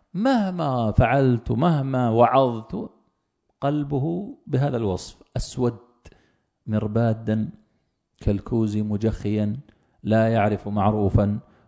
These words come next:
ولا ينكر منكرا إلا ما أشرب من هواه. إذن أعظم سبب من أسباب الوقوع في الفواحش والانحراف عن منهج العفة الذي يريده الله هو ضعف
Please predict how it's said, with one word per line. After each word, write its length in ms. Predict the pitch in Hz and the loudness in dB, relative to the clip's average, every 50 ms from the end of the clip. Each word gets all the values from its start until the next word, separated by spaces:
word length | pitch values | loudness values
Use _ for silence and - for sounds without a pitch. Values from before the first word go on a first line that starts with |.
| _ - | _ -4
ولا 300 | - 110 107 107 104 104 | 0 2 2 4 2 2
ينكر 500 | 104 107 110 107 95 - 107 104 104 101 | 2 0 0 0 0 0 2 2 2 2
منكرا 520 | 101 104 104 95 - 110 101 104 101 101 - | 0 -2 -4 -4 -4 -4 -2 -2 -2 -4 -6
إلا 360 | - 113 101 101 98 98 95 95 | -8 -8 -6 -6 -6 -6 -6 -6
ما 340 | 95 95 92 95 - - | -6 -8 -8 -8 -8 -6
أشرب 320 | 110 - - 113 117 - - | -6 -6 -4 -4 -6 -4 -6
من 180 | 139 - - | -6 -8 -10
هواه. 280 | 90 92 92 95 - - - - _ _ _ _ _ _ - - _ _ _ - | -12 -14 -16 -18 -18 -20 -20 -20 _ _ _ _ _ _ -20 -20 _ _ _ -2
إذن 340 | 135 139 139 151 170 180 - - - _ _ _ _ _ _ _ _ _ - 127 | 0 2 4 4 2 0 -2 -8 -16 _ _ _ _ _ _ _ _ _ 0 0
أعظم 340 | 123 123 127 123 123 120 | 0 2 2 4 4 4
سبب 320 | 110 - 120 110 - - - - - - - - - - | 4 2 4 6 8 6 6 6 6 6 6 6 4 -4
من 280 | 104 98 101 101 - - | -2 -2 -2 -2 -2 -4
أسباب 400 | - - - - 131 123 107 - - - - - _ _ _ _ - 104 | -6 -4 2 4 4 4 4 2 -4 -14 -20 -20 _ _ _ _ -6 -2
الوقوع 680 | 107 117 120 110 - - 139 135 120 104 80 80 78 - - 123 | 0 2 0 0 0 0 2 4 4 4 2 0 -4 -10 -12 -16
في 460 | - - 131 135 139 127 117 110 - - - _ _ _ _ _ _ - | -6 -2 0 2 2 2 0 -2 -6 -10 -16 _ _ _ _ _ _ -4
الفواحش 800 | 120 123 - 135 135 143 170 190 180 - 208 233 208 - - - - _ _ _ _ _ _ | 6 10 10 10 10 10 8 6 6 6 4 2 2 0 -6 -14 -18 _ _ _ _ _ _
والانحراف 680 | 127 127 147 147 143 131 - 147 156 175 196 190 - - | 0 0 2 2 2 2 4 4 6 6 6 6 4 2
عن 220 | 117 123 123 120 131 | 0 -4 -2 0 0
منهج 340 | 180 208 175 175 185 165 | 0 2 2 2 2 2
العفة 560 | 170 160 156 151 226 226 - - 262 277 240 107 101 - - _ _ _ - | 0 0 0 0 0 -2 2 4 6 6 6 4 -2 -6 -12 _ _ _ -6
الذي 300 | 117 127 139 143 139 143 | -2 0 0 2 2 4
يريده 360 | 147 175 208 233 202 170 160 | 4 4 4 2 0 -2 -2
الله 160 | 175 202 220 214 | 0 0 0 0
هو 340 | 165 175 202 226 240 233 - - - _ _ _ _ _ - | 2 2 2 2 0 -2 -6 -14 -20 _ _ _ _ _ -4
ضعف 480 | 113 123 127 127 135 135 - - - | 0 0 0 0 0 -6 -8 -12 -20